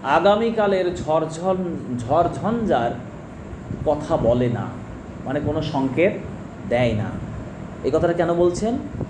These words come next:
অর্থাৎ আমরা জানি যে কুয়াশা যদি পড়ে তাহলে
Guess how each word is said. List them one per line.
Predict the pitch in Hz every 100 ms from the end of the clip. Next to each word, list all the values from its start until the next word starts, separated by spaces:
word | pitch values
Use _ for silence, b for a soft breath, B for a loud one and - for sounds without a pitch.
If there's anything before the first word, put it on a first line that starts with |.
| - -
অর্থাৎ | 131 - 185 208 202 - -
আমরা | 156 202
জানি | 185 123 123 - - - - - - - 101
যে | 120 160 185 - - -
কুয়াশা | 214 254 247 233
যদি | 180 170 131
পড়ে | 123 185
তাহলে | 165 165